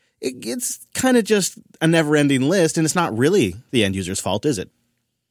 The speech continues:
I mean, if we're honest, really, the technology has failed them. We need to do better and give them more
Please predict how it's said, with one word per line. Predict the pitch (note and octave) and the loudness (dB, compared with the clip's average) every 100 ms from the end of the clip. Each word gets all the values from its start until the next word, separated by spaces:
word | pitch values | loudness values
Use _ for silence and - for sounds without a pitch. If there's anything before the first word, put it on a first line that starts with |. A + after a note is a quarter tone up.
| _ _ _ | _ _ _
I | |
mean, | B2+ B2 | -2 -2
if | G#2 | -2
we're | |
honest, | A#2+ A#2 - - A2 | -2 -2 -4 -8 -4
really, | A2+ G2 F#2 - _ _ | -2 -2 -4 -10 _ _
the | - | -4
technology | B2+ - G2+ F#2 E2 | -4 -2 -6 -6 -10
has | F2 D#2 | -12 -12
failed | - F2+ D#2 | -8 -8 -10
them. | - - _ _ _ _ _ _ - | -16 -20 _ _ _ _ _ _ -16
We | F#2+ C#3 D#3+ | -2 2 2
need | C3 C#3 G#2+ | 4 2 0
to | |
do | F#2 A#2+ A2 | -4 -2 -2
better | E2+ B2 C3+ - - | 0 -2 -2 -6 -10
and | A2+ A2 | -6 -6
give | G#2 C3+ C3 A2 | -2 -2 -2 -2
them | A#2+ A#2 A2 G2+ C#2 | 0 2 0 -2 -6
more | F#2 A2+ A2+ | -2 0 0